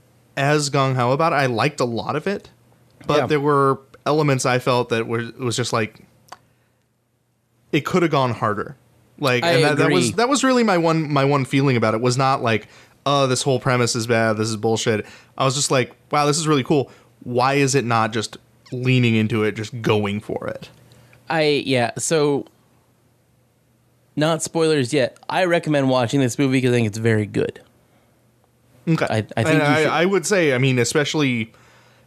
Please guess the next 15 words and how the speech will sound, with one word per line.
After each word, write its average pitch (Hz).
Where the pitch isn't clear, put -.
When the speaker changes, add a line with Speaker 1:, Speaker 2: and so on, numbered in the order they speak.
Speaker 1:
if 143
you 123
just 135
approach 135
it 143
from 135
a 120
pure 123
horror 123
perspective. 156
Speaker 2:
Or -
sci-fi 123
Speaker 1:
Solid 120
Speaker 2:
perspective. 120
Speaker 1:
flick. -